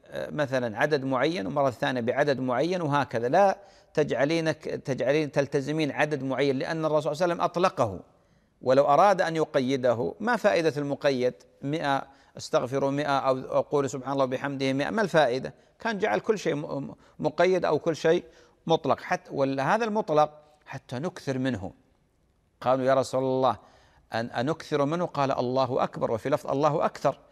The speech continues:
يعني أجر وثواب وخير. أم راشد تقول: حصل لي ثلاث إجهاضات.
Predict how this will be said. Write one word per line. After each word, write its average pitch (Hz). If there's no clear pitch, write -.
يعني 117
أجر 147
وثواب 139
وخير. 151
أم 185
راشد 170
تقول: 165
حصل 170
لي 160
ثلاث 165
إجهاضات. 131